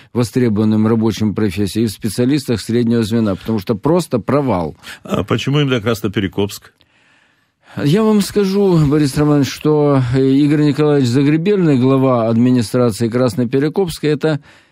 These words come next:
Speaker 1: первый глава администрации, который откликнулся очень живо и заинтересованно на предложение Крымского федерального университета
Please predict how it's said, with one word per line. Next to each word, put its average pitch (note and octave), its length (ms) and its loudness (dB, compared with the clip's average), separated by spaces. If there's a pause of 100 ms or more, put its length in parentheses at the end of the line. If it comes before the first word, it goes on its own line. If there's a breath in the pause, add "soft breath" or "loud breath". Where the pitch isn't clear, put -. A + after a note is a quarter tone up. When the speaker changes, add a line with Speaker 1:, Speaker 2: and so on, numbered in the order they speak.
(160 soft breath)
Speaker 1:
первый B2+ 380 2
глава B2 340 2
администрации, C3 880 0
который C3 460 0
откликнулся A#2+ 1000 -2
очень A#2+ 580 -2
живо C3+ 360 2
и A#2+ 80 2
заинтересованно A#2 920 0
на A#2+ 220 2
предложение A#2 640 0
Крымского A2+ 460 -2
федерального A2+ 540 0
университета A2+ 640 -2